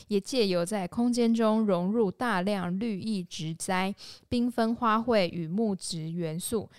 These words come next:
加上大面玻璃设计，赋予整体明亮且温馨舒适的氛围。既让要参加丧礼的人能在此缓和心情，也欢迎社区居民坐进里头，点上一杯咖啡，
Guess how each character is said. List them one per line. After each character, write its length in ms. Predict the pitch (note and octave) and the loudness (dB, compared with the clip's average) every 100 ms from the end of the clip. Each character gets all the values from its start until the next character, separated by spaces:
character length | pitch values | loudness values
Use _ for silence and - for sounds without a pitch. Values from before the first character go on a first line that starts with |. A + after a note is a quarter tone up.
| _ | _
加 200 | - A3+ | -2 0
上 200 | A#3 A#3+ | 2 0
大 240 | G#3 B3 G#3 | 2 4 4
面 320 | G3+ A3+ E3 | 4 2 0
玻 260 | E3+ A3+ A3+ | 0 2 2
璃 180 | G#3 D3+ | 2 -2
设 240 | - F#3+ | -2 -2
计， 240 | F3 G3 F3+ | -2 -4 -6
赋 280 | - B3 | -2 -2
予 100 | F3+ F3+ | -2 -6
整 300 | F3+ E3+ A3 | -6 -2 -2
体 220 | A3+ E3 | -2 -2
明 280 | E3 D#3+ G#3+ | -4 -2 0
亮 240 | C4+ F#3 | 0 0
且 220 | - F3 | -2 -6
温 320 | - G#3 A3+ | -2 0 2
馨 260 | A#3 A3+ A3 | 0 0 -2
舒 240 | A3+ A3+ | -2 -2
适 220 | A3+ - F3 | -2 -4 -6
的 100 | - | -8
氛 260 | A3 F#3 | -6 -6
围。 280 | D#3 - E3+ F#3+ - _ _ | -6 -6 -6 -10 -18 _ _
既 200 | - A#3+ | -4 0
让 220 | G#3+ G3+ | 0 2
要 200 | G#3 F#3+ | 2 2
参 300 | F3+ A3+ A#3 | 2 0 0
加 220 | A#3 A3 | 2 0
丧 280 | A3+ B3+ G#3 | 0 0 0
礼 100 | E3+ | 0
的 160 | D#3 D#3 | -2 -2
人 300 | D#3 D3+ D#3 | -2 -4 -4
能 160 | D#3+ E3+ | -6 -4
在 220 | A3 F#3+ | -4 -4
此 340 | - F3+ G#2+ - - _ | -4 -8 -8 -10 -16 _
缓 220 | F3 C#3+ D#3 | -8 -6 -6
和 220 | D3+ D3 | -6 -6
心 300 | - A3+ A#3 | -4 -2 -2
情， 300 | - F3 G3 - - | -4 -6 -10 -16 -14
也 100 | - | -10
欢 400 | G3 A3+ A#3+ B3+ | -6 -2 0 0
迎 280 | A#3+ F#3 F3 | 0 0 -2
社 240 | G3+ B3 G3+ | -2 0 -2
区 200 | - G3+ | -2 -6
居 300 | - G3+ G#3 | -2 0 2
民 300 | F#3+ D#3+ E3 | 2 0 -2
坐 220 | A#3 F#3+ | 0 0
进 260 | G#3+ F#3+ | 0 -2
里 140 | D#3+ C#3+ | -2 -6
头， 200 | - C#3+ | -6 -6
点 260 | - F3+ D#3 | -2 -2 -2
上 220 | A3+ G3+ | -2 -2
一 60 | F#3+ | 0
杯 180 | F#3 | -2
咖 280 | F3+ A3 E3+ | -2 -2 -4
啡， 280 | F3 F3 E3+ | -2 -2 -4